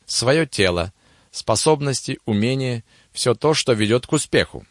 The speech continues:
Моноцеребральная личность настолько сильно вписана в автоматизированную систему,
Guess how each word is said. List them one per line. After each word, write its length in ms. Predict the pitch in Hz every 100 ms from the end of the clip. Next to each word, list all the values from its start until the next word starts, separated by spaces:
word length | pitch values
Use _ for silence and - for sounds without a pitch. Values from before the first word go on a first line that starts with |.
| _ _ _ _ _ -
Моноцеребральная 1000 | 101 143 156 135 143 139 139 151 135 120
личность 640 | 117 151 - 73 - - _ _ _ _
настолько 560 | - 135 139 175 160 151
сильно 400 | - 170 143 113
вписана 580 | - - 139 110 95 85
в 80 | 101
автоматизированную 960 | - 120 113 110 120 127 110 92 85
систему, 560 | 82 104 - 170 135 76